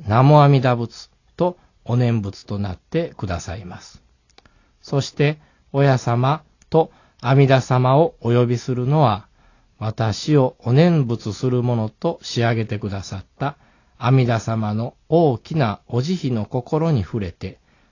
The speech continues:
安心をいただき、お念仏とともに自然と喜んで、我々は阿弥陀様を親様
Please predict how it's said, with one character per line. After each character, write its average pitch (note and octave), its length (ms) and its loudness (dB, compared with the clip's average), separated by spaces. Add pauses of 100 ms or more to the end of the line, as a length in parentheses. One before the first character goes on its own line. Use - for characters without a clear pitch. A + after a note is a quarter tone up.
(140)
安 A#2 300 0
心 A2+ 400 -2
を F3 60 0
い C#3+ 60 -4
た G#2 160 -4
だ F#2 140 -6
き、 - 220 -20 (500)
お A2+ 80 -4
念 A#2+ 320 2
仏 G#2+ 220 -8
と G#2 160 -8
と D#3 160 -2
も C#3+ 160 2
に G2 160 -4 (360)
自 - 240 -10
然 D3 280 2
と - 260 -6 (140)
喜 A2 460 0
ん G2 120 -2
で、 D3+ 220 -8 (420)
我 A2 200 2
々 G#2+ 320 0
は D3+ 220 -2
阿 A#2 120 -2
弥 A#2 120 0
陀 G#2 120 -4
様 G2+ 360 -8
を F3 180 -8 (320)
親 A#2 280 0
様 F2 380 -8